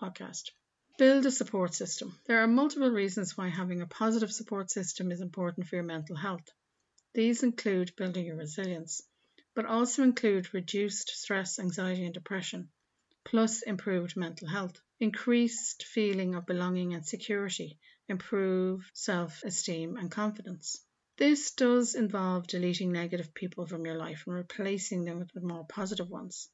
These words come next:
I've already recorded a podcast on how to build a positive support system, and you can check it out on the podcast.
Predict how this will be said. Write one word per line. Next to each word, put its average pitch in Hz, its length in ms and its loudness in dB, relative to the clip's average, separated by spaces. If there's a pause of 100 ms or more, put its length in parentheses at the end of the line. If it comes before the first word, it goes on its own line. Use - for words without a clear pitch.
(840)
I've 214 140 0
already 269 220 4
recorded 202 760 0
a 190 60 -8
podcast 175 720 -4
on 185 420 -4 (300)
how 190 240 -4
to 190 80 -6
build 185 260 -4
a 185 40 -6
positive 185 400 -4
support 175 400 -6
system, 185 520 -8
and 180 200 0
you 180 80 0
can 214 360 -6
check 180 240 -4
it 170 80 -4
out 175 200 -4 (100)
on 175 160 -4
the 160 80 -6
podcast. 165 640 -8